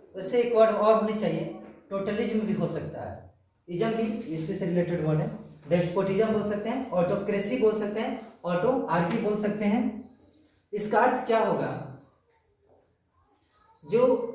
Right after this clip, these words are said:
तानाशाह लोग जो होते हैं ना, उन लोगों के द्वारा। आप हिंदी में लिख लीजिए, तानाशाह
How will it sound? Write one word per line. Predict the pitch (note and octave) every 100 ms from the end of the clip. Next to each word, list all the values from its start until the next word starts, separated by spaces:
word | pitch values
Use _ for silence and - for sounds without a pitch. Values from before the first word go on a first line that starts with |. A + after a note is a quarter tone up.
| - -
तानाशाह | G3+ A#3 - B3+ C4
लोग | A#3 F#3+
जो | F#3+
होते | E3 D#3
हैं | E3+
ना, | B3+ - - - _ _ _ - - _ _ _ - - _ _ G#3+
उन | G3+
लोगों | F3+ D#3 -
के |
द्वारा। | A2+ G#2+ G#2+ - - _ _ _ - - _ _ _ _ - - - - - - - - - - - - _ _ _ -
आप | E3+ F3
हिंदी | G3 F3+
में | D3
लिख | B2
लीजिए, | A#2 A3+ - - - - - - - - - _ - - - - - - - - - - - - _ _ _ _ _ _ _ _ _ _ F#3
तानाशाह | F3+ F#3 F3 - F3 D#3 - -